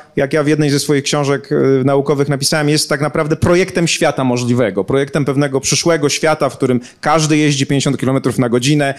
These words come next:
nikt nie kradnie, nikt nie zabija, a Rzeczpospolita Polska jest demokratycznym państwem prawnym, urzeczywistniającym zasady <laughs> sprawiedliwości społecznej. Czyli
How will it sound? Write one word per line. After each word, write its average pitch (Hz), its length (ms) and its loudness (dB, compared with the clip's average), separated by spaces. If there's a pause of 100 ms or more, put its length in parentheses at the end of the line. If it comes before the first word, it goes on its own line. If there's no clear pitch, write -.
(140)
nikt 160 200 2
nie 156 100 2
kradnie, 139 460 2
nikt 139 200 2
nie 143 100 0
zabija, 139 600 2
a 170 260 2
Rzeczpospolita 143 640 0
Polska 135 280 -2
jest 131 120 0
demokratycznym 135 600 0
państwem 123 340 -2
prawnym, 143 420 2 (220)
urzeczywistniającym 160 1040 2
zasady 131 320 0 (200)
<laughs> 196 140 -2
sprawiedliwości 139 680 0
społecznej. 113 540 0 (260)
Czyli 202 280 4